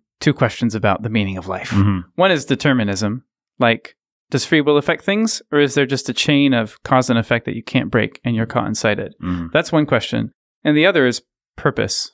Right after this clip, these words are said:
Speaker 1: Like, is there, is there any, is there any meaning to life? Which is a totally separate question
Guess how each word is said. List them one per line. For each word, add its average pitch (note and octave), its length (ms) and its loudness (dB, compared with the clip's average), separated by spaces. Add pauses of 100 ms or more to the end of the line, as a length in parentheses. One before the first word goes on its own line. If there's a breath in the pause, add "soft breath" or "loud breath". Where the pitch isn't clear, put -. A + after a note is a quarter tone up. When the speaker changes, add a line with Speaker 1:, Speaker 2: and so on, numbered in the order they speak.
Speaker 1:
Like, A#2+ 300 -2 (100)
is C3+ 140 2
there, C3 200 4
is C3 240 0
there C3+ 140 2
any, B2+ 480 4 (380)
is C3+ 120 0
there C3+ 120 4
any B2+ 140 6
meaning A2+ 320 2
to - 80 -8
life? G2 280 -2
Which C3 160 -2
is C3 100 4
a C3 60 2
totally D3+ 480 2
separate C3 360 -2
question A2 440 -2